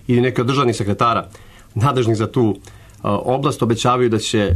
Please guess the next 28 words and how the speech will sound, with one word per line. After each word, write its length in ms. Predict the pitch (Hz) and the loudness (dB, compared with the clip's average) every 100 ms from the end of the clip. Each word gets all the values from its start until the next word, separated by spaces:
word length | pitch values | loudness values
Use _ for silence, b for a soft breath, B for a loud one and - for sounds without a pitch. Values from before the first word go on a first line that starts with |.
| 87 | 0
evo, 240 | 127 117 | 0 0
najzad 300 | 113 123 107 | 0 0 -2
stati, 520 | - 120 113 - 101 92 B B B - | -2 -2 -2 -2 -2 -4 B B B -6
a, 100 | 107 | -2
u 100 | 104 | 0
kraj 220 | 123 110 | 0 -2
korupciji, 440 | 107 110 131 - | 0 -2 0 0
da 100 | 113 | 0
će 140 | 101 107 | 0 -2
najzad 320 | 120 110 104 - - - | -2 -2 -4 -6 -20 -14
uslediti 420 | - 123 117 101 | -6 -2 -2 0
odlučna 340 | 117 113 - 104 | -2 -2 -2 -2
akcija, 380 | 120 - 123 - | -2 -2 -2 -2
onda 240 | 123 117 | -2 -2
se 400 | - 117 107 101 B B B B - | -2 0 0 -2 B B B B -10
posle 260 | - 123 139 | -4 -2 0
nekoliko 340 | 135 123 120 | 0 0 2
dana 240 | 113 123 127 | 2 2 0
nakon 220 | 117 113 | -2 -2
toga 280 | - 123 117 | 0 0 2
uhapsi 380 | 123 127 - 120 | 2 0 0 0
neki 200 | 113 117 | 0 -2
periferijski 580 | 113 107 120 113 - | -2 0 -2 -2 0
igrač, 340 | 117 113 92 - | 0 0 -2 -2
recimo 280 | 104 104 107 | -2 0 0
iz 100 | 113 | 2
Aranđelovca 580 | 107 101 98 90 - | 0 0 0 -2 -2
ili, 360 | 98 92 90 90 | 0 2 2 0